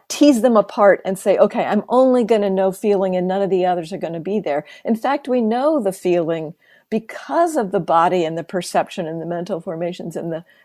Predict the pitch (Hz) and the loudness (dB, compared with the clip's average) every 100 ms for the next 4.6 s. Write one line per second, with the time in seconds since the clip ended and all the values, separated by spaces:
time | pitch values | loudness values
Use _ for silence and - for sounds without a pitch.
0 | - 202 175 165 165 151 139 - _ _ | -6 -4 -2 -4 -8 -12 -14 -16 _ _
1 | _ _ _ _ _ - 226 240 339 359 | _ _ _ _ _ -10 -8 -8 -12 -12
2 | 453 240 220 220 - 226 220 185 170 - | -6 -2 -2 -4 -6 -8 -6 -8 -8 -6
3 | 202 - 220 240 - 233 226 - 339 359 | -6 -4 -4 -4 -4 -8 -8 -14 -12 -8
4 | 220 196 208 185 143 - | -6 -6 -6 -6 -8 -10